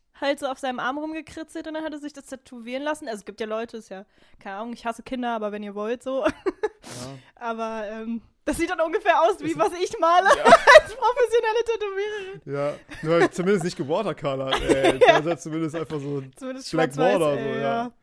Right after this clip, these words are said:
Speaker 1: Aber wirklich, ja, ich weiß nicht. Ich weiß nicht, was da passiert ist.
Speaker 2: Ah, okay.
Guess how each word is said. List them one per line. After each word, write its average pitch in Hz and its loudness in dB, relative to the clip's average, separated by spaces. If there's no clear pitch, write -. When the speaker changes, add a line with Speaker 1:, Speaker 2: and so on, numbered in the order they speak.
Speaker 1:
Aber 220 -2
wirklich, 240 -8
ja, 233 -4
ich 220 -12
weiß 240 -8
nicht. 220 -12
Ich 269 -20
weiß 240 -6
nicht, 220 -6
was 233 -10
da 240 -8
passiert 226 -10
ist. 220 -10
Speaker 2:
Ah, 123 -20
okay. 131 -16